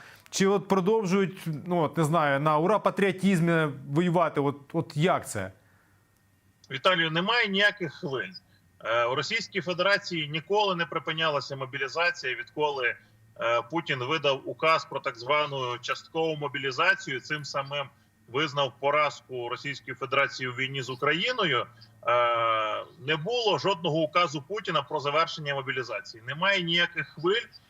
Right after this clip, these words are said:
Speaker 2: є просто безкінечна мобілізація населення Р Ф. І я, е, вже колись говорив, повторюся, це, знаєте, до війни в Російській Федерації були так звані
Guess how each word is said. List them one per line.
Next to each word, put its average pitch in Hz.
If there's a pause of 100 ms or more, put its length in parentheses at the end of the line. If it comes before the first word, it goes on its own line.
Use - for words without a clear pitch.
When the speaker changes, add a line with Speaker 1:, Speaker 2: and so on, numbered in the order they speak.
(140)
Speaker 2:
є 147
просто 180
безкінечна 165
мобілізація 135 (360)
населення 131
Р 147
Ф. -
І 127
я, 160
е, 123
вже 135
колись 156
говорив, 175
повторюся, 170
це, 151 (300)
знаєте, 165 (120)
до 170
війни 185
в 226
Російській 175
Федерації 165
були 156
так 139
звані 156